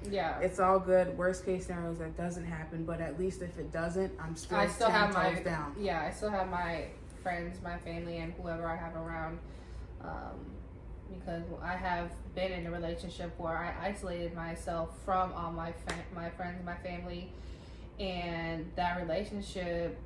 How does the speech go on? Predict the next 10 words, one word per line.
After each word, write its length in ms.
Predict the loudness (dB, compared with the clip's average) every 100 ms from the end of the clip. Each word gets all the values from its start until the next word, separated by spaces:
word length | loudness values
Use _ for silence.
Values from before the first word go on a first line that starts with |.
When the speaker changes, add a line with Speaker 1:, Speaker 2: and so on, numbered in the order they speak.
| -12 -6
Speaker 1:
could 180 | 2 2
have 160 | 2 0
killed 220 | -2 -2
me 200 | -6 -8 -10 -12 -12 -12 -10 -6
in 420 | -4 -2 -2 -2
two 160 | 0 2
different 320 | 2 2 -2
occasions. 580 | -2 -2 -2 -4 -8 -8 -10 -2
<clears throat> 60 | 0 0 -2 -4
And 640 | 2 4 4 2 2 0